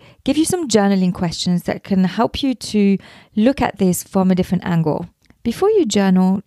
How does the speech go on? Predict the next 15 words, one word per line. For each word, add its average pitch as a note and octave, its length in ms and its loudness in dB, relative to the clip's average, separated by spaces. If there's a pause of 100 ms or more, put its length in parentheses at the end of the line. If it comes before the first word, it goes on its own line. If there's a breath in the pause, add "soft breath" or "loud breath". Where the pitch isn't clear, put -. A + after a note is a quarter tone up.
(180)
take - 220 -6
a A4 120 -4
moment G#3 520 0
to G3 460 -2 (520 soft breath)
take A3+ 220 -6
a A#3+ 60 -2
few C4+ 380 -4 (180)
deep - 280 -2
breaths - 680 -6 (1200)
and G#3 180 4
drop C#4 280 0
into D#4+ 200 -4
your D4 140 0
body, F3+ 580 -4 (920)
because A3+ 640 0